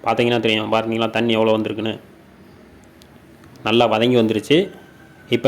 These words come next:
இதை வேறு பாத்திரத்துக்கு மாற்றி வச்சுக்கலாம். இப்போ ஆயில் சேர்த்துக்கலாம். கடுகு, சீரகம் ஹாஃப் டீஸ்பூன் சேர்த்துக்கலாம்.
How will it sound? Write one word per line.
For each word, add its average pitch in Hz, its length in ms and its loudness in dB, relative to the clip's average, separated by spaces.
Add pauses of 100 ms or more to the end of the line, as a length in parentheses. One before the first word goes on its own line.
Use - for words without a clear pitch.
இதை 120 140 2
வேறு 120 220 0
பாத்திரத்துக்கு 117 420 0
மாற்றி 110 200 2
வச்சுக்கலாம். 110 400 -2 (2500)
இப்போ 131 200 2 (320)
ஆயில் 131 200 0
சேர்த்துக்கலாம். 113 400 0 (2500)
கடுகு, 143 320 4 (100)
சீரகம் 127 420 4
ஹாஃப் - 240 0
டீஸ்பூன் 131 380 2
சேர்த்துக்கலாம். 113 400 0